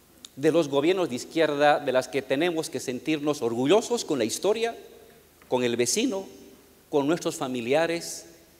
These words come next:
y con la vida. La redistribución de la riqueza. En América Latina, en los últimos, no los últimos, entre los años dos mil uno, dos mil dos, hasta el año dos mil quince,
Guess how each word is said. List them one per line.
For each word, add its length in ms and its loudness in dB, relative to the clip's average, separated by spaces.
y 80 -4
con 180 -2
la 100 4
vida. 360 -2
La 140 8
redistribución 800 2
de 80 0
la 100 0
riqueza. 560 -4
En 120 4
América 420 4
Latina, 400 2
en 60 2
los 180 0
últimos, 640 -2
no 80 -6
los 160 -4
últimos, 420 -16
entre 220 -4
los 140 2
años 320 0
dos 180 -4
mil 200 -4
uno, 260 2
dos 180 -2
mil 220 -4
dos, 280 2
hasta 180 -2
el 60 -2
año 160 0
dos 200 -2
mil 240 -2
quince, 640 -2